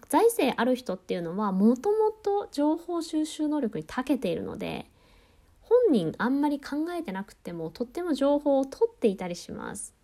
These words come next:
だからそういう人は意識しなくてもどんどんやるから。まあ、結構もうできてるから、いらないね、意識しなくていいねって感じなんですが、ない人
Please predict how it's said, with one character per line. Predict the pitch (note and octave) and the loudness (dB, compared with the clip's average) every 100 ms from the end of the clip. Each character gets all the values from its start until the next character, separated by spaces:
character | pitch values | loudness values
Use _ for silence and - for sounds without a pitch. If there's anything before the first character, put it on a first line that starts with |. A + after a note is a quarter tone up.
| - | -10
だ | |
か | E4+ | -8
ら | |
そ | - F#4+ | -4 2
う | A#4+ | 4
い | |
う | |
人 | A#4+ B4 | 4 -2
は | D4+ | -2
意 | F#3 | -2
識 | - - | -4 -6
し | - G3+ | -4 -6
な | G3 | -8
く | |
て | - | -12
も | E3+ | -12
ど | E3+ C#4 | -6 -4
ん | |
ど | A#3 | -4
ん | |
や | E3+ D3+ | -4 -4
る | G#3 | -6
か | A3+ - | -8 -14
ら。 | - G#3+ _ _ _ _ _ _ _ D4+ | -16 -18 _ _ _ _ _ _ _ -6
ま | |
あ、 | C#4 | -6
結 | F#4 - | -6 -12
構 | - - | -14 -12
も | G#3+ F#3+ | -6 -2
う | |
で | A3+ | -2
き | B3+ | -4
て | - | -6
る | - | -8
か | - | -8
ら、 | - - | -12 -6
い | G#3 | -2
ら | A3+ | 0
な | A#3 | 0
い | A#3+ A#3+ | -2 -2
ね、 | F4 - _ | -4 -10 _
意 | C#4 | -6
識 | C4 A3 | -4 -2
し | A3+ | -2
な | A#3+ | -4
く | A#3 | -4
て | B3+ | -6
い | C4 | -4
い | |
ね | B3 D4 | -4 -6
っ | |
て | A#3+ | -8
感 | G3+ G3 | -8 -4
じ | |
な | G#3 G3+ | -4 -4
ん | |
で | E3+ | -8
す | - | -10
が、 | F#3+ | -4
な | B3 A4 | -2 0
い | |
人 | E4 - - | -2 -8 -14